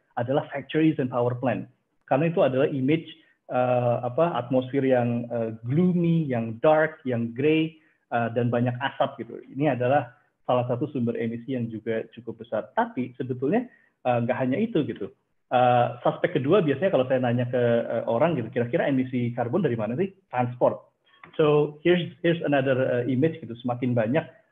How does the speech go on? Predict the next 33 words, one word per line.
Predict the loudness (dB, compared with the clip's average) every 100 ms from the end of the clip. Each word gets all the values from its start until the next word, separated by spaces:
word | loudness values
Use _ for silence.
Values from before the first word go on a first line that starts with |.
| _
transportasi | -4 -4 0 0 0 0
yang | 0 0
tidak, | -2 0 2 0 -2
eh, | -4 -2
mengindahkan, | -2 0 -2 -4 -6 -2 -2 -2 -4
eh, | -6 -4
emisi | -4 -4
karbon, | -4 -2 0 0 -2 _ _ -10
akan | -6 -4
semakin | -4 -2 -4 0
banyak | 0 0
juga | -6 -4 -4
konsentrasi, | -4 -6 -6 -6 -4 -6 -6 -10
eh, | -10
C | -8
O | -10 -6
dua | -4
di | -2
atmosfer | -4 -8 -14
kita. | -12 -8 -8 -8 _ _ _
Tapi | 0 2 0 -2 0
ada | 0 2 0 0
satu, | -2 -2 0 0 0 -12 _ _ _
eh, | 2 4 6 4 2 0 0
sumber | 0 2 2 0 -4 -6 -2
emisi | 0 -2 -2 -2 -2 -8 _ _ 2
yang | 2 2
jarang | 2 2 4 4 4 0
orang | 2 2 4 4 0 -2
sebut, | -2 -2 -4 -6 -8
eh, | -6 -4 -4 -6 -8 -10 -12 -6 0
orang | 2 2
awam | 0 2 0